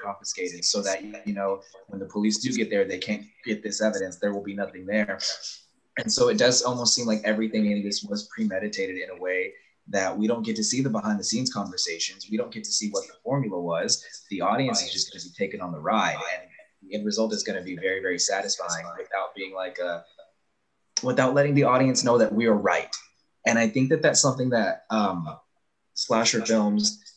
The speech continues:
kind of get wrong a lot, is that they want the audience to know, "Hey, the audience is right. The audience is correct in where this is going. Like, oh, your guess was correct. Your, your fan theory was correct."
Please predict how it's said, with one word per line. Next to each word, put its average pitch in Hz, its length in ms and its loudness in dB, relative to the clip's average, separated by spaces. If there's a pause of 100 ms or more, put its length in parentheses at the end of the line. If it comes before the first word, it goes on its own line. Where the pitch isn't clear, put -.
kind 139 220 4
of 156 180 4
get 143 220 2
wrong 104 300 4
a 143 60 6
lot, 151 400 2
is 110 100 0
that 110 200 4
they 117 80 0
want 123 300 2
the 135 120 4
audience 110 540 4
to 110 80 2
know, 98 360 4
"Hey, 147 120 4
the 135 140 6
audience 120 400 2
is - 120 -6
right. 69 320 -4
The 123 160 -8
audience 117 480 0
is 101 260 -2 (300)
correct 107 300 6
in 104 80 0
where 95 160 4
this 85 180 0
is 98 80 0
going. 87 300 0
Like, 95 200 2
oh, 120 100 4
your 123 180 0
guess 120 300 4
was 117 180 0
correct. 110 400 0
Your, 104 340 2 (160)
your 104 160 -4
fan 120 260 2
theory 113 260 0
was 101 220 -2
correct." - 480 -4